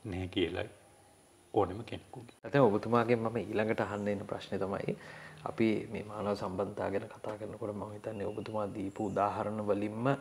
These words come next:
Speaker 2: අපිට මොනවා හරි ගැටලුවක් තියෙනවා නම් ඒකට විසඳුම ඔබතුමා දැනටම දුන්නා. අපි මේ දරුවන් ගැන කතා කරොත් විශේෂයෙන්ම ව්‍යවසායිකයෝ, ව්‍යාපාරිකයෝ වුණාම ගොඩක්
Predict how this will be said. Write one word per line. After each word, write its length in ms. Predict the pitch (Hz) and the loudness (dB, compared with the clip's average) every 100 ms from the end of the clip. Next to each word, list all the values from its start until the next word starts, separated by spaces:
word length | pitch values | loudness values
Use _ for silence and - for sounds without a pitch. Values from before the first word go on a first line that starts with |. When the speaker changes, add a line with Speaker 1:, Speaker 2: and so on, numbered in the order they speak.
| - | -4
Speaker 2:
අපිට 280 | - - 117 | -10 -6 -4
මොනවා 260 | 101 101 104 | -2 -2 -2
හරි 160 | 104 | -4
ගැටලුවක් 440 | 101 98 104 104 - | -2 -2 2 0 0
තියෙනවා 240 | 104 104 | -4 -4
නම් 160 | 107 104 | -4 -4
ඒකට 200 | 95 104 | -6 -4
විසඳුම 360 | 101 - 113 | -6 -6 -4
ඔබතුමා 400 | 107 98 104 104 | -2 -2 -2 0
දැනටම 320 | 95 98 104 196 | 0 -2 -2 0
දුන්නා. 320 | 135 139 101 - - - - - | 2 2 0 -6 -18 -20 -20 -10
අපි 180 | 98 127 | -2 0
මේ 200 | 117 113 - | 2 0 -2
දරුවන් 460 | 120 110 143 156 143 | -2 2 6 8 8
ගැන 160 | 123 113 | 6 4
කතා 300 | - 90 95 | 0 -2 -2
කරොත් 260 | - 104 - | -2 -4 -4
විශේෂයෙන්ම 540 | 104 101 - 107 107 | -4 -2 -4 -6 -6
ව්‍යවසායිකයෝ, 800 | 98 101 101 110 95 98 - 104 | -4 -2 -2 -2 -2 -4 -4 -4
ව්‍යාපාරිකයෝ 640 | 98 98 - 107 107 - | 0 -2 -2 -6 -6 -10
වුණාම 260 | 110 110 107 | -10 -8 -6
ගොඩක් 300 | 104 104 110 | -2 0 -2